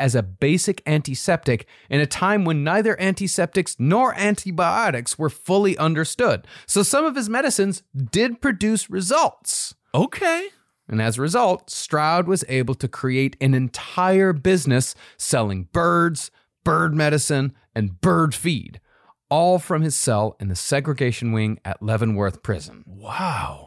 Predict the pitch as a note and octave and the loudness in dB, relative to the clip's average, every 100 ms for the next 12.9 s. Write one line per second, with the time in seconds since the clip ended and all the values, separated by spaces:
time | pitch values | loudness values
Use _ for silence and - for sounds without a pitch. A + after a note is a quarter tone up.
0 | - A2+ A#2+ G#2+ A#2 G3 - G3+ - D#3+ | -6 -2 0 0 2 0 0 -4 -4 -4
1 | B2+ A#2+ - G2+ G2 C#3 C#3+ E3+ D#3 C3+ | -2 -4 -4 -4 -2 -2 -2 -4 -2 -2
2 | B2 G#2 F#2+ F2+ - - - D3+ D3 F#3 | 0 0 -2 -2 -8 -10 -4 0 0 0
3 | F3 - C#3 B2+ - B2+ A#2 A2 G#2 A2 | 0 -2 -2 -4 -2 -2 0 0 -2 0
4 | D#3+ G3+ F#3 G3+ F#3 C#3 A2+ G2+ A2+ - | 2 4 4 2 0 0 0 0 -2 -4
5 | A#2 G#2+ - B2 B2 C3 C3 - A2+ G#2 | -6 -6 -2 0 2 2 0 -2 0 0
6 | G2+ D3+ - G2+ D2 - - - - - | 0 0 0 0 -6 -12 -14 -14 -14 -2
7 | B2 A#2+ - G3 G#3+ F#3+ E3 D#3 C#3 - | 0 0 0 0 2 0 0 0 -2 -4
8 | F#3 A3 A3+ G#3+ G3+ G3 D#3 D#3+ D3+ C3 | 0 2 2 0 0 -2 -2 0 2 2
9 | A#2 A2 G#2+ G#2+ A2 - - G3+ G#3 F3+ | 0 0 -2 -2 -4 -6 -2 0 2 4
10 | C3+ C3+ B2 A#2+ A2 C#3 A#2+ - - - | 4 4 2 2 -2 -2 -4 -4 -10 -12
11 | - _ _ _ _ _ _ _ - G#2+ | -20 _ _ _ _ _ _ _ -4 -2
12 | - D#3+ F3+ F3 - D3 D#3 F3 | 0 0 0 -2 -2 -2 0 -4